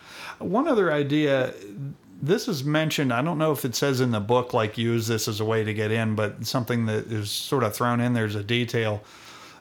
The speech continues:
There are some unauthorized, uh, mining crews. The, the Twilight Peaks are very rich in, in magical elements, and especially the southern slope where the exiles are,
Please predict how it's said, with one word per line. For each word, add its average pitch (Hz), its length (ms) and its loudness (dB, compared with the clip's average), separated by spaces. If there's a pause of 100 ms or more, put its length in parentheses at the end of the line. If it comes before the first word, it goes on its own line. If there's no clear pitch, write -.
There 156 260 4
are 196 160 4
some 151 260 2
unauthorized, 123 960 0 (380)
uh, 107 160 0
mining 123 480 2
crews. 104 480 -2
The, 110 400 -2
the 113 160 -4
Twilight 139 480 2
Peaks 139 420 0
are 113 160 -2
very 123 380 2
rich 117 680 0
in, 107 440 -2 (340)
in 107 200 -4
magical 110 460 0
elements, 120 480 0 (460)
and 110 440 0 (260)
especially 117 840 0
the 107 300 -2
southern 117 440 0
slope 143 460 0
where 113 120 0
the 110 140 -2
exiles 107 580 0
are, 104 300 -2